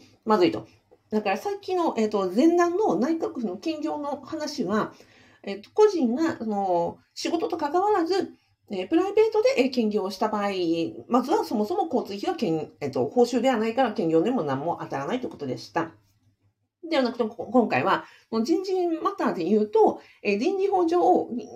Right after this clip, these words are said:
うんと、利害関係者から交通費を受け取ると、これはその交通費を受け取るということではなくて、利害関係者からの金銭授受に当たるから、えっと、まあ、その、それ相応の、えっと、手続きをするようにとか、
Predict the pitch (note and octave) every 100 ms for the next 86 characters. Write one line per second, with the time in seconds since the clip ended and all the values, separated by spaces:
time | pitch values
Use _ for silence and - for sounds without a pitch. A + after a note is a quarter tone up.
0 | - - F#3 F3+ A3 F4 G4 G#4 G4+ G#4+
1 | G#4 G#4+ B4 G#4 C#4 B3 A#3 G3 G3+ A3+
2 | A#3 B3 G4 G4+ D4 C4 B3 B3+ E3 -
3 | F#4 G#4+ B4+ A#4 G#3 F3 G#3 B3+ C4+ C4
4 | A3 G#3+ G#3+ F#3 F#3 G3+ B3+ F4+ E4 -
5 | - _ _ _ B3+ C4+ A4 G#4 A4+ A4
6 | A4 A4 A#4+ B4+ F#4 C4+ A3+ A3+ G#3 G#3
7 | F3 E3 A3 A3+ G#4+ F4 - - - F#3
8 | E3 C3+ B2+ A2 G#2 - G#3 F#3+ - -
9 | G#3 F#3 G3 F3 D4 F4+ - E3 D3+ C3+
10 | - D#3 D3 C3 B2+ C#3 C3+ B2+ A#2+ B2+
11 | G#2+